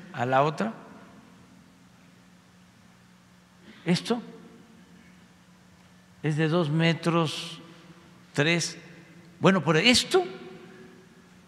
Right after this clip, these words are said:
lo siguen escarbando y tienen la maquinaria trabajando, unas bandas para sacar el material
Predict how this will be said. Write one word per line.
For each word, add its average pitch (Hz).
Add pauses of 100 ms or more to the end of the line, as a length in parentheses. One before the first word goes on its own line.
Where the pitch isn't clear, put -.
(1800)
lo 151
siguen 156 (260)
escarbando 165 (2750)
y 160
tienen 214
la 180
maquinaria 175
trabajando, 170 (1200)
unas 196
bandas 196 (800)
para 147
sacar 139
el 190
material 170